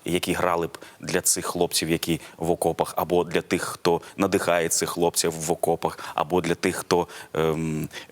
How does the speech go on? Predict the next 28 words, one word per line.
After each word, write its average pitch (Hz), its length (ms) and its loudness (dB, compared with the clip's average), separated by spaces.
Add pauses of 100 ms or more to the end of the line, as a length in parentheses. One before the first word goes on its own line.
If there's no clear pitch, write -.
(120)
працює 104 440 2
в 90 120 -2
цих - 280 -2
кафешках, 85 540 0
хто - 120 -2
відвідує 90 460 0
ці 80 240 -2
кафешки, 80 680 -2
для 90 120 -2
того, 82 200 0
щоб, - 200 -4 (320)
м, 78 180 -2
е, 65 240 0
з-, 85 200 -2
зібрати 87 460 0
кошти, 90 400 -2 (360)
е, 78 280 -4
і 82 220 2
допомагати 82 600 0
своїй 80 280 -2
армії. 78 340 -2
Тобто 131 280 0 (220)
це 143 320 2
в-, 135 160 -2 (540)
м, - 220 -8 (840)
певний 117 560 2
такий, 107 540 0 (400)
е, 85 600 -2